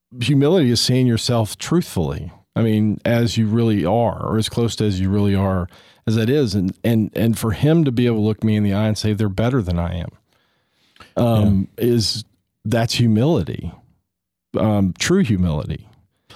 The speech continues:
Speaker 2: I have a great quote here from, from John Wooden, who's one of my, he was
Speaker 1: Oh,
Speaker 2: longtime
Speaker 1: goodness gracious.
Speaker 2: great U C L A basketball coach.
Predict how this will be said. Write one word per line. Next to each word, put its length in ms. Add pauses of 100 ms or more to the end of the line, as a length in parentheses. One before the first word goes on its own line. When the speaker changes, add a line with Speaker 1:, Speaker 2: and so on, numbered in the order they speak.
(220)
Speaker 2:
I 40
have 160
a 40
great 340
quote 260
here 180
from, 460
from 180
John 320
Wooden, 320
who's 220
one 100
of 60
my, 180 (220)
he 120
was 140
Speaker 1:
Oh, 220
Speaker 2:
longtime 760
Speaker 1:
goodness 300
gracious. 160
Speaker 2:
great 260
U 160
C 220
L 120
A 80
basketball 540
coach. 460